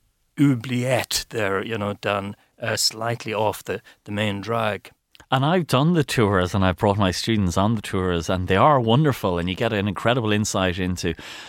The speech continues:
Speaker 2: um, modern Irish history, but also, uh, a much longer history as well. And you get to see, you know, the chapel, you get to see kind of some of the old ruin-, like, it's, it, they, they do take you all around. And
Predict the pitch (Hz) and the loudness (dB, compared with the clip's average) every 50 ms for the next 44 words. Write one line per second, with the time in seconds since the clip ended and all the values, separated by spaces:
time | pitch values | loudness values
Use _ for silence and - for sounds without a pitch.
0 | - - - - 87 85 82 85 87 98 104 110 113 117 104 101 104 101 98 - | -18 -10 -6 -2 -2 -2 0 0 2 2 2 2 2 2 2 2 2 2 0 0
1 | - 107 98 - - - 98 92 90 - 113 156 165 240 220 - - - 90 80 | -2 -4 -4 -4 -4 -4 -2 -2 -2 -2 -4 -4 -4 -4 -6 -4 -2 -2 -2 -2
2 | 76 71 - - - - - - 82 82 80 78 78 78 78 78 - - 87 90 | -2 -4 -8 -12 -20 -20 -14 -8 -6 -4 -2 -2 -2 -4 -6 -6 -8 -8 -8 -6
3 | 92 98 107 - - - 98 92 101 127 135 131 127 107 92 92 101 92 - - | -4 -4 -4 -4 -4 -4 0 2 2 2 2 2 2 0 0 0 0 -2 -2 -2
4 | - 98 90 87 85 82 - 90 95 104 101 98 95 92 85 82 82 80 98 90 | -2 -2 -2 0 -2 -2 -2 -2 -2 0 0 0 0 0 0 -2 -2 -4 -4 -6
5 | - - - - - - 92 87 87 85 82 - - - - - _ - 90 85 | -8 -8 -8 -8 -6 -6 -4 -4 -4 -6 -8 -10 -16 -20 -20 -20 _ -10 -6 -4
6 | 85 82 80 80 - - 110 92 98 104 95 82 95 98 - - - - - 101 | -4 -4 -4 -6 -6 -8 -8 -8 -6 -6 -4 -4 -4 -4 -4 -4 -4 -4 -2 -2
7 | 92 87 82 - - 92 85 82 - - 101 85 85 76 82 90 92 87 90 90 | -4 -4 -6 -4 -4 -4 -4 -4 -4 -4 -4 -4 -4 -2 -2 0 0 0 0 -2
8 | 82 80 87 95 101 92 90 117 127 113 120 120 - 139 - - - - - - | -4 -4 -4 -4 -4 -4 -6 -4 -2 -2 -2 0 -2 -4 -6 -6 -10 -10 -12 -20
9 | - _ - - 123 - - - 143 127 123 143 135 143 185 180 160 - - - | -16 _ -4 -4 -4 -4 -2 -2 -2 -2 0 -2 0 0 0 0 0 -2 -2 -2
10 | 160 156 - - 143 127 123 127 120 117 117 107 113 120 123 123 123 120 117 107 | -2 -2 0 2 2 4 4 4 4 4 4 4 4 4 4 4 2 2 2 0
11 | 113 104 | 0 -2